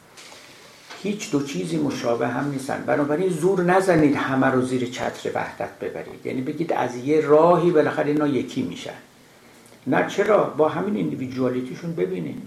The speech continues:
و بپسندید و بپذیرینشون. هر آدمی رو با خصوصیات، این تو عالم انسانی خصوصاً اهمیت داره، تو عالم طبیعت هم همینطور. منتها خب علوم طبیعی، اه، سعی دارند که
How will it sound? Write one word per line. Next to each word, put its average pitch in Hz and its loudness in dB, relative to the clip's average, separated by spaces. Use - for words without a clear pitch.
و 117 -4
بپسندید 131 -6
و 113 -2
بپذیرینشون. 139 -4
هر - -2
آدمی 151 2
رو 165 2
با 131 2
خصوصیات، - -4
این 170 -6
تو - -2
عالم 135 -2
انسانی 127 -4
خصوصاً 127 -8
اهمیت 156 -4
داره، 165 -2
تو 175 6
عالم 165 6
طبیعت 131 2
هم 165 2
همینطور. 135 -2
منتها 165 4
خب - 2
علوم 156 0
طبیعی، 131 -6
اه، 117 -2
سعی 175 0
دارند 156 0
که 143 2